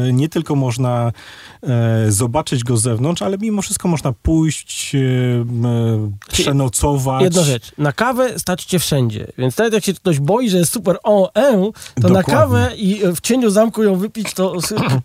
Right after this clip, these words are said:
Speaker 2: każdy da radę.
Speaker 1: Tak, ale jak zobaczymy, tak naprawdę t-, zostanie na nocleg wcale nie musi być aż tak drogie.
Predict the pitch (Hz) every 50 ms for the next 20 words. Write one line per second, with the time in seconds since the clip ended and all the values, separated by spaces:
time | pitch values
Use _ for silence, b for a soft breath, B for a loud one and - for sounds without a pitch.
0 | - - 247 226 190 196 214 190 196 180 170 135 123 139 135 - 180 165 156 180
1 | - B B B B B B B B - 202 156 131 120 180 190 196 208 202 202
2 | 196 180 180 180 185 185 196 208 185 - - 196 180 190 185 - - 233 220 208
3 | - 202 180 185 185 - - 185 175 175 165 - _ _ - - - 165 156 151
4 | 139 135 131 160 143 - - - 196 214 220 202 185 175 160 147 143 139 143 139
5 | 135 147 147 151 160 160 151 - - - 180 185 185 - - - - - 233 226
6 | 214 208 202 202 196 - - 185 180 170 - 160 - - 156 135 123 143 143 120
7 | 101 92 95 85